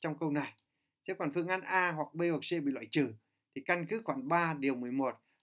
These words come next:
chúng ta suy ra phương án C. Đây là loại câu hỏi các bạn phải thông hiểu. Vì sao lại C?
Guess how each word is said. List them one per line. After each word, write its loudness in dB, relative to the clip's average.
chúng -6
ta 0
suy 0
ra 4
phương -4
án -4
C. -2
Đây 0
là -2
loại 0
câu -2
hỏi -6
các -10
bạn -6
phải -20
thông -2
hiểu. -4
Vì 4
sao 2
lại -2
C? -2